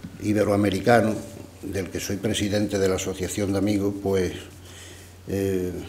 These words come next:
había visto pintores portugueses que algunos de ellos, pues, me llamaban bastante la atención y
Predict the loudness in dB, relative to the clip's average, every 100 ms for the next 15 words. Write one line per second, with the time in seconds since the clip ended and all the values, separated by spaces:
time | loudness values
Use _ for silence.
0 | -12 -4 0 4 4 4 2 -2 -2 -4
1 | 0 0 0 -2 -2 0 0 0 -4 -4
2 | -4 -2 -2 -2 -2 -2 -4 -4 -4 -2
3 | -4 -2 -2 -2 -2 -4 -4 -4 -2 -4
4 | -6 -6 -4 -4 -8 -8 -8